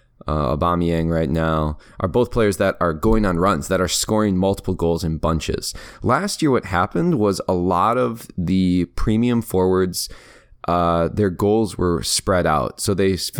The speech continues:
still finished on twenty, twenty-five goals, but those goals were spread out throughout the season. Whereas Aguero now has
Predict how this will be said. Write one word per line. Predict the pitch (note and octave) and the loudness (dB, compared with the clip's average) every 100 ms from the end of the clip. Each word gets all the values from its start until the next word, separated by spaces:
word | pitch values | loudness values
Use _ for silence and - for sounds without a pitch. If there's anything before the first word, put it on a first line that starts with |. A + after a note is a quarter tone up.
| A#2+ | -4
still | - D3+ | 0 -2
finished | C3 A2 G#2+ | 0 -2 0
on | G#2 F#2+ | -2 -2
twenty, | - F2+ F#2 F#2+ F#2 | 0 0 2 2 0
twenty-five | - F2+ - E2+ - | 0 -2 0 -2 0
goals, | - G2 F2+ E2 | 0 2 2 0
but | - E2+ | -4 -2
those | E2+ D2 | -2 0
goals | F#2 E2+ | -2 -2
were | D#2+ | -4
spread | - E2+ E2 | -4 0 0
out | D#2 E2 | 0 -2
throughout | - D2 C#2+ | -2 -2 -2
the | D2+ | -4
season. | - F#2 E2 D2 C#2+ - - - | -2 -2 0 -2 -4 -8 -18 -10
Whereas | - G2 F#2+ D#2 | -2 2 2 0
Aguero | E2 G2 G2+ | 0 2 2
now | E2+ E2 | 2 0
has | D#2+ | -2